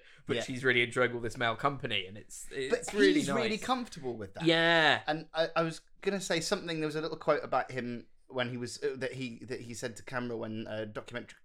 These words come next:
Speaker 2: Q, uh, a team came to see him in, in the monastery, and he talks a lot about antimonies.
Speaker 1: Yeah.
Speaker 2: And, uh, ant-, do I mean antimonies? The, the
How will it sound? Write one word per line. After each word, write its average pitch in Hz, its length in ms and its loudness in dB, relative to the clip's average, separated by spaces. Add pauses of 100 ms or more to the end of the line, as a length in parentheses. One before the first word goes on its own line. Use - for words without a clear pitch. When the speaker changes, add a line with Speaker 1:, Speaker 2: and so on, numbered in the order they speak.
(100)
Speaker 2:
Q, 110 240 -12 (680)
uh, 107 320 -2 (340)
a 113 100 -8
team 113 240 -4
came 113 240 -4
to 110 120 -14
see 117 200 -4
him 107 140 -6
in, 101 120 -8
in 104 160 -8
the 101 60 -6
monastery, 123 540 -6 (480)
and 117 100 -8
he 117 80 -6
talks 143 300 -4
a 131 60 -6
lot 127 360 2
about 107 320 -2
antimonies. 107 800 -6 (180)
Speaker 1:
Yeah. 110 220 -4 (160)
Speaker 2:
And, 110 720 -2 (160)
uh, 104 320 -2
ant-, 110 200 -12
do 131 100 -6
I 135 40 -2
mean 156 140 -6
antimonies? 170 460 -6 (280)
The, 127 240 4
the 131 220 0